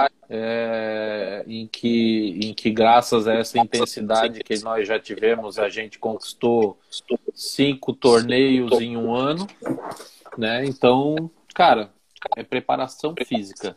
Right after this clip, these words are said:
A parte de preparação física do Flamengo tá deixando muito a desejar.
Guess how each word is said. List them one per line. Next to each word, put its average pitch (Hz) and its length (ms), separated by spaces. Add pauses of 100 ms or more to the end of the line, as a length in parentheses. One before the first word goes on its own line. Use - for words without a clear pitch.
(400)
A 101 100
parte 120 380
de 123 60
preparação 123 680
física 120 340
do 120 100
Flamengo 117 380
tá 120 100
deixando 113 460
muito 135 260
a - 20
desejar. 110 680